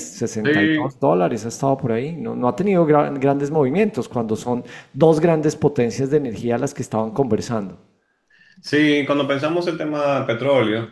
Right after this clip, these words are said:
Speaker 2: eh, la verdad que uno se hubiera imaginado con todas estas guerras y, y aranceles que el precio del petróleo se dispararía
Speaker 1: Exactamente.
Speaker 2: a cien dólares, ciento veinte, como, como lo, lo hemos visto en algunos momentos.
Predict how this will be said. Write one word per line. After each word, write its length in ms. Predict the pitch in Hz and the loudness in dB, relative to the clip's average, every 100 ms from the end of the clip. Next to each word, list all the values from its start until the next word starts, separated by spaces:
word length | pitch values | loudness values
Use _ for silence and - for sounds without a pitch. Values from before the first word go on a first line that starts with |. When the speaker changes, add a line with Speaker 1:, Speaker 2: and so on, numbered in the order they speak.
| _ | _
Speaker 2:
eh, 120 | 92 | -8
la 100 | 95 | -4
verdad 260 | 95 101 107 | -2 -2 -2
que 120 | 110 | -2
uno 180 | 110 110 | -2 -4
se 100 | 110 | -4
hubiera 160 | 107 | -2
imaginado 760 | 104 101 98 98 107 104 90 90 | -2 -4 -4 -2 0 0 -2 -8
con 160 | 95 87 | -10 -2
todas 180 | 107 | 0
estas 180 | 107 107 | 0 -2
guerras 640 | 101 113 107 101 101 98 | 0 0 0 0 0 -2
y, 300 | 90 90 87 | -10 -12 -10
y 40 | 95 | -8
aranceles 640 | 92 90 87 110 110 104 | -6 -6 -2 0 0 -2
que 100 | - | -4
el 60 | 95 | -6
precio 220 | 101 117 | -4 -2
del 100 | 110 | -2
petróleo 760 | 98 107 104 107 98 - - - | -2 -2 0 0 0 -2 -10 -12
se 160 | - | -4
dispararía 800 | 101 101 104 98 104 123 113 98 | -4 0 2 2 2 2 2 0
Speaker 1:
Exactamente. 840 | 95 120 117 - 139 147 131 104 | 0 -4 -2 2 4 4 2 -2
Speaker 2:
a 40 | 95 | -6
cien 220 | - 117 113 | -2 0 4
dólares, 480 | 127 123 113 110 | 4 4 4 0
ciento 260 | 104 92 95 | -4 -8 -4
veinte, 380 | 110 131 127 113 | 0 2 0 0
como, 400 | 107 104 107 - | -4 -6 -8 -6
como 180 | 104 113 | -2 0
lo, 320 | 120 123 113 | 2 0 0
lo 120 | 117 | 0
hemos 180 | 127 139 | 2 0
visto 160 | 139 | 0
en 40 | 131 | 0
algunos 300 | 131 131 120 | 2 2 0
momentos. 600 | 113 151 147 120 117 | -2 -2 -4 -6 -10